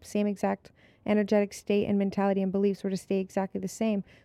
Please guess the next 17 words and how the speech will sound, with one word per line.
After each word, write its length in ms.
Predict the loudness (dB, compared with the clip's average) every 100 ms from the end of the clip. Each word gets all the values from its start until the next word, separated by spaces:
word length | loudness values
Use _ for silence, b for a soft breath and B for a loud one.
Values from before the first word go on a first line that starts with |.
| -2
the 80 |
trajectory 600 | 0 0 0 -2 0 0 0
would 100 | -2
be 100 | -6
totally 380 | 0 0 0
different 480 | 0 0 0 -2 -4
than 80 | -2
how 140 | 0
your 180 | 2 2
life 200 | 0 -2 -4
is 160 | -6
right 160 | -4 -2
now. 320 | 0 0 -2 B B B B
But 120 | 2
you 180 | 4 2
skipped 420 | 0 -2 -2 -2
timelines 580 | 0 2 4 2 0 -2